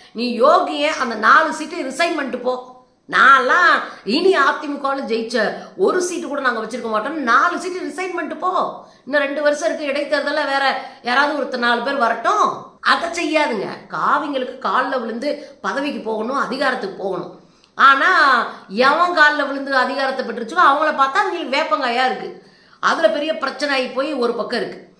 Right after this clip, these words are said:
இன்னொன்னு கோயம்புத்தூர்ல ஒரு உருட்டு உருட்டுனாரு நம்ம ஜி. என்ன உருட்டு தெரியுமா? "நாங்கெல்லாம் ஒரு ரூபாய் செலவழிக்க மாட்டோம்,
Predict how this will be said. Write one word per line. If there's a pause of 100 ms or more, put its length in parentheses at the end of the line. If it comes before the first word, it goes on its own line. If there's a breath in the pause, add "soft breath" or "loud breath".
(260 soft breath)
இன்னொன்னு
கோயம்புத்தூர்ல
ஒரு
உருட்டு
உருட்டுனாரு
நம்ம
ஜி. (220 loud breath)
என்ன
உருட்டு
தெரியுமா? (500 loud breath)
"நாங்கெல்லாம்
ஒரு
ரூபாய்
செலவழிக்க
மாட்டோம்,